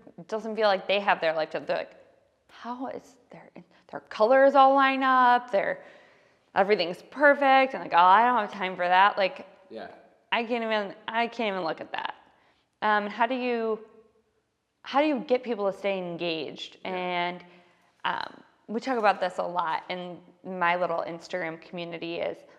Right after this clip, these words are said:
Speaker 1: how do you create a conversation in the comments? So I ca-, I can't, I can't,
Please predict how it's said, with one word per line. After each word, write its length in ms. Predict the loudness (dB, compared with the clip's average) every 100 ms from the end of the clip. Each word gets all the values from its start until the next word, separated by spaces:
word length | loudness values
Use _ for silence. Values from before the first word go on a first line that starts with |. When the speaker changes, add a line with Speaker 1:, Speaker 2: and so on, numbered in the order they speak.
| _ _ _ _
Speaker 1:
how 120 | -8
do 60 |
you 80 | -8
create 400 | -6 -6 -4 -4
a 80 | -6
conversation 920 | -12 -12 -6 -6 -8 -12 -10 -10 -10
in 160 | -10 -16
the 60 | -18
comments? 640 | -14 -14 -14 -18 -20 _ _ _ _ _ _ -6
So 260 | -4 -4 -8 -20 _ -8
I 180 | -6 -4
ca-, 180 | -8 -16 -8
I 300 | -2 0 -2 -4
can't, 440 | -6 -4 -2 -4 -8 -20 _ _ _ _ _ _ _ _ _ _ _ _ _
I 140 | -8 -8
can't, 360 | -6 -6 -6